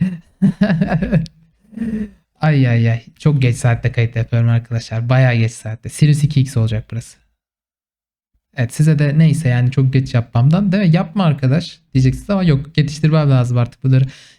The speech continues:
Ee, sinüs pi bölü iki. Buradan kaç gelecek? Bir gelecek. Ha, o zaman eşittir koyalım. Kök iki kök iki ile ikiyi çarptık. Dört geldi. Değil mi?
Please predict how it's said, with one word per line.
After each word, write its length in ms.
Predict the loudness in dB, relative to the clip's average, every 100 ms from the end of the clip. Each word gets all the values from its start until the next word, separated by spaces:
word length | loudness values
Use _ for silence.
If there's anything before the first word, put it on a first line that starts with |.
| 0
Ee, 240 | 4 4
sinüs 500 | 2 0 0 -2 -8 -6
pi 180 | 2 4
bölü 160 | 4 2
iki. 300 | 0 -4 -2
Buradan 220 | 0 2
kaç 180 | 0 -2
gelecek? 380 | -2 -2 -4 -6
Bir 140 | -6
gelecek. 380 | -6 -14 -18 -20 _ _ _ _
Ha, 500 | 0 2 2 -2 -2
o 80 | 2
zaman 320 | 2 2 -4 -14 _ -6
eşittir 440 | -2 -2 -2 -4
koyalım. 540 | 0 0 0 -2 -2 -6 _ _ _ -2
Kök 260 | -2 0
iki 200 | 0 0
kök 180 | 0 -2
iki 200 | -2 0
ile 160 | 0 0
ikiyi 280 | 0 -2
çarptık. 560 | 0 -2 -4 -6 -6 -2
Dört 280 | -2 -2 0
geldi. 500 | 0 0 0 -2 -4 -4
Değil 100 | -2
mi? 160 | -4